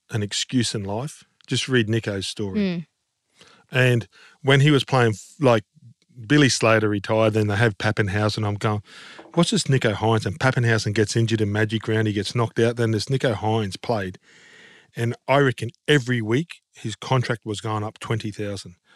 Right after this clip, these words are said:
Speaker 1: Like, from people that didn't know about him, he was
Speaker 2: Mm.
Speaker 1: playing a bit of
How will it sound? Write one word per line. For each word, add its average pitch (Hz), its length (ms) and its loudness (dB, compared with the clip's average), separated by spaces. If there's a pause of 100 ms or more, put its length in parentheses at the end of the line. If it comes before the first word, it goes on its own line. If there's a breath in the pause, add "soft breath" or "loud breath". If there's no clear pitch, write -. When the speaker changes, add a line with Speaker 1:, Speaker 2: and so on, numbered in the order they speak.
(200 soft breath)
Speaker 1:
Like, 123 240 2
from 117 340 -4
people 165 240 2
that 113 140 0
didn't 139 260 0
know 131 220 4
about 147 260 4
him, 139 140 4
he 113 80 4
was 104 100 0
Speaker 2:
Mm. 85 60 -8
Speaker 1:
playing 143 280 4
a 120 60 0
bit 123 200 2
of 117 180 2